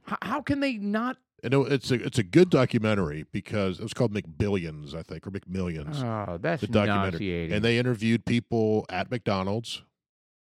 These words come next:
Speaker 2: uh, who were in charge of it, saying, "We thought we were foolproof. We had all this safety. We had all the security, uh, whole nine yards."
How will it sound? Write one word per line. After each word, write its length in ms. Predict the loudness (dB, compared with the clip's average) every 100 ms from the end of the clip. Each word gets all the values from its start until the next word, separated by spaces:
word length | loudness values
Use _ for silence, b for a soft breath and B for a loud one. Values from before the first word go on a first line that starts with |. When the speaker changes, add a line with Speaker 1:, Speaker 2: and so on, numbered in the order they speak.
| _ _ _ _
Speaker 2:
uh, 300 | -6 -4 -2 -2
who 140 | -2
were 220 | 0 0
in 100 | -2
charge 380 | -2 0 0 0
of 140 | -2 -4
it, 160 | -6
saying, 320 | -2 -2 0
"We 80 | -4
thought 260 | -4 -4 -4
we 100 | -4
were 80 | -4
foolproof. 600 | 0 0 2 -2 -2 -6
We 80 |
had 120 | -6 -4
all 140 | -4
this 160 | -6 -4
safety. 400 | -2 -2 -2 -2
We 140 | -2
had 100 | -2
all 60 | -4
the 60 |
security, 680 | -8 -10 -2 0 2 0 -4 b b b b _
uh, 280 | -4 -2 -4
whole 240 | 4 4
nine 260 | 4 0 0
yards." 480 | -2 -2 -6 -14